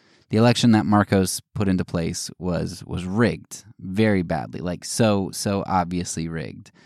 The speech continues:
Um, but the Filipinos were, were kind of prepared for that. They knew that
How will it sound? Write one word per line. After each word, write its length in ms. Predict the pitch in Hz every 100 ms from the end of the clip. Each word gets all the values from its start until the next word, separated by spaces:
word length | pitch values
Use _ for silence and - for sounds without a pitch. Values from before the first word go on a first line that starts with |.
| _ _ _ _ -
Um, 360 | 85 80 - - _ _ _ _ _ _ _ _ _ _ -
but 80 | 147
the 60 |
Filipinos 640 | 135 202 170 190 156 135 135
were, 340 | 131 123 120
were 140 | 123 117
kind 200 | 135 117
of 240 | 104 107
prepared 400 | 117 107 156 135
for 120 | - 90
that. 420 | 87 80 120 -
They 100 | 113
knew 160 | 107 113
that 120 | 101